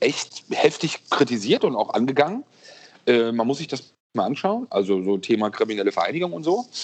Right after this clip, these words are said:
Ähm, also das hat mich sehr gewundert, mit welcher Offenheit er an das Thema rangegangen ist.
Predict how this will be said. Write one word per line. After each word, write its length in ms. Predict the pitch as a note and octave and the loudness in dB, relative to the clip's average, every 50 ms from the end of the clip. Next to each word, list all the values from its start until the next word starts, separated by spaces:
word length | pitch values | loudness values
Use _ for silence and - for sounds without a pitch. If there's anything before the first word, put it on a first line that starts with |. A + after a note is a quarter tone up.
| - - - - - - - - - | -12 -12 -14 -16 -16 -18 -6 0 4
Ähm, 520 | B2 B2 A#2+ A#2 A#2 A#2 A#2 A#2 A#2+ A#2+ - | 4 4 6 4 2 0 -2 -4 -6 -4 -2
also 200 | - G#2 G#2+ A2 G2+ - | -2 -2 -2 -2 -4 -4
das 160 | - A2 - | -4 -4 -2
hat 140 | G#2+ - - | -4 -4 -4
mich 260 | A#2+ A#2 - - - - | -4 -6 -6 -8 -6 -4
sehr 260 | A2 F#2+ A2+ A2+ G2+ | 0 2 4 4 4
gewundert, 380 | G#2+ G2 G2+ C3 F3 G#3 F#3+ | 2 0 0 2 2 0 0
mit 140 | D3+ B2+ A2+ | -2 -2 -2
welcher 260 | A2 A#2 - A#2 F#2 | 0 0 0 0 -2
Offenheit 400 | - - - D#3+ C#3+ C#3+ D#3 - | -2 -2 -2 0 0 0 0 0
er 100 | - C#3+ | 0 -2
an 40 | C#3 | -2
das 120 | C#3 C#3 - | -2 -2 0
Thema 200 | - D3+ D3+ C#3+ | 2 2 2 2
rangegangen 480 | C3 C#3+ D3+ D#3 C#3 D3 D3 D3+ D#3 | 2 0 0 0 -2 -2 -2 -4 -4
ist. 180 | E3+ F#3+ - | -6 -6 -6